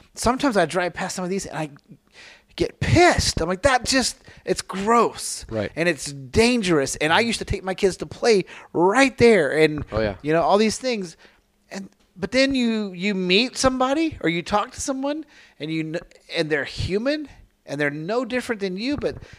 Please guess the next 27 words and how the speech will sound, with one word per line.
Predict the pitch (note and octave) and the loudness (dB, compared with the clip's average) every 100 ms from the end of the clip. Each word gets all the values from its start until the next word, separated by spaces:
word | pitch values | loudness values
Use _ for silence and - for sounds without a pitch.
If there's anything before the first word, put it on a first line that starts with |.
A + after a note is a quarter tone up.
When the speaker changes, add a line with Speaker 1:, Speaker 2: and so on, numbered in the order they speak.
| - | -18
Speaker 1:
man, | - A3 E3+ | -6 -4 -4
something | - G3+ F#3+ | -4 -4 -4
hard | E3 F#3+ G3+ G#3 | -4 0 0 -2
happened | F3+ F#3+ A3+ A3+ | -6 -6 -6 -4
to | B3+ | -6
'em | A#3+ C4+ B3+ - | -4 -6 -8 -12
Speaker 2:
Mm-hmm. | G#2 G#2+ D3+ _ | -16 -16 -18 _
Speaker 1:
or | B2+ C3+ | -2 0
whatever | F#3+ A#3 A#3+ | 2 2 2
the | A#3 | 0
story | G3 A3+ A3+ G#3+ | 0 0 0 0
may | F#3+ | -4
be. | D3 E3+ B3 C#4 _ _ _ _ _ _ _ _ _ | -4 -4 -6 -12 _ _ _ _ _ _ _ _ _
It's | C#3 - | -12 -8
hard, | - - B2 A#2 G#2 | -8 -4 -2 -4 -8
man. | G#2+ G#2 G2+ G2 | -16 -16 -16 -18
It's | - B2+ - | -10 -10 -10
really, | A2 A2+ B2+ C#3+ C#3+ C3+ | -12 -2 4 6 6 4
really | C3 B2 | 0 -2
hard | A2 A2 A2+ | -6 -8 -10
for | - | -14
me | A2+ G#2+ | -18 -14
to | A#2+ | -14
know | A2+ A#2+ A#2 | -10 -10 -8
what | A#2+ | -10
to | - | -10
do. | C3 D3+ | -6 -6